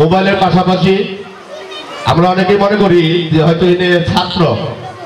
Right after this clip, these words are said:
এরা আর কি করবো, কিন্তু দেশের যে চাল, যে চাল চলো না, এই ছাত্ররাই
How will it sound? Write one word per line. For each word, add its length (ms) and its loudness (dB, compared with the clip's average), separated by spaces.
এরা 160 2
আর 120 -2
কি 80 2
করবো, 240 2
কিন্তু 280 2
দেশের 340 2
যে 120 2
চাল, 280 2
যে 100 4
চাল 140 2
চলো 180 4
না, 80 0
এই 60 4
ছাত্ররাই 600 2